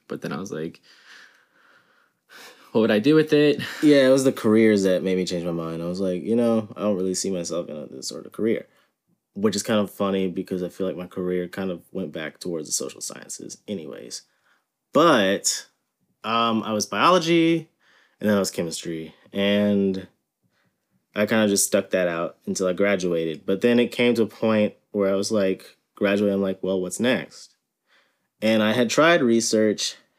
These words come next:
Speaker 2: and I was like, it always felt like something was missing every time I did it. It was like,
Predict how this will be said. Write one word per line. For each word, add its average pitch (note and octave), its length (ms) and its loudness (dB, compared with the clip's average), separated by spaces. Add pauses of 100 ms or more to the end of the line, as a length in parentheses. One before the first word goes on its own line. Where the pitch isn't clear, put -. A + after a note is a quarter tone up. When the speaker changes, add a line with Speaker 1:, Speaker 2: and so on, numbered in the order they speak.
(280)
Speaker 2:
and G#2+ 180 2
I A#2 80 4
was A#2 140 2
like, A#2 440 2 (760)
it A#2+ 60 2
always D3+ 260 4
felt A2+ 340 2
like G2+ 260 2
something G2+ 360 0
was F2 160 -2
missing F2+ 520 0
every E2 180 -6
time F2 260 -10
I E2 40 -10
did E2 300 -10
it. E2 220 -12 (240)
It A2 80 2
was G#2 260 2
like, G#2 380 0